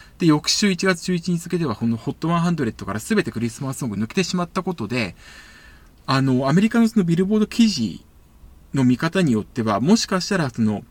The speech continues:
マライア・キャリーについてはリカレントルール、要は一定周数以上、えー、ホットワンハンドレッドに入っていた曲が、えー、ある、えー、順位を下回ってしまうと、まあ、二度と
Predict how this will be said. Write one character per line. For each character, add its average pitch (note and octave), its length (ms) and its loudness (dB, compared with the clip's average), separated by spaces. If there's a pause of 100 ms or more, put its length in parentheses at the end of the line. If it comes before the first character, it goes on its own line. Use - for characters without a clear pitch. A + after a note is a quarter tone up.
(380)
マ B2+ 120 -2
ラ D3+ 80 2
イ F3 40 4
ア・ F3 60 0
キ F#3+ 100 -2
ャ - 20 0
リ F3 100 0
ー - 20 0
に A2 80 0
つ - 120 -4
い A2 80 -2
て F#2+ 100 -10
は G2+ 240 -2
リ A2+ 120 0
カ - 140 2
レ G#3+ 80 4
ン G#3 80 2
ト G#3+ 120 0
ル G#3+ 100 4
ー G3 40 2
ル、 A2 140 -6 (360)
要 E3+ 140 2
は A2 180 0 (280)
一 E3+ 140 0
定 A3+ 300 0
周 A#3 260 0
数 A3+ 240 0
以 A3+ 120 4
上、 G#2+ 280 -2 (460)
え A2 380 0
ー、 G#2+ 40 -6
ホ C3+ 120 -8
ッ - 20 -4
ト D3+ 140 -6
ワ E3 80 2
ン E3+ 40 2
ハ F3+ 100 2
ン - 20 2
ド D3 80 0
レ A2 60 -2
ッ - 60 -4
ド - 60 -8
に G#2+ 60 -4
入 E3 200 -2
っ - 40 -16
て - 180 -8
い G#2 80 -2
た A2+ 120 -4
曲 B2+ 240 -6
が、 D3 260 0 (400)
え A#2 280 0
ー、 - 60 -16 (120)
あ G3+ 100 2
る、 E3+ 220 0 (380)
え F2+ 440 -4
ー、 - 20 -18 (400)
順 E3+ 220 4
位 A#2 60 2
を G2 80 -2
下 F#3 240 -2
回 G#3 140 2
っ - 20 0
て - 80 -8
し - 120 -4
ま F#2+ 140 -4
う F#2+ 60 -10
と、 - 260 -4 (340)
ま B2+ 120 2
あ、 A#2+ 40 6
二 D3+ 100 4
度 A3+ 100 2
と - 180 -6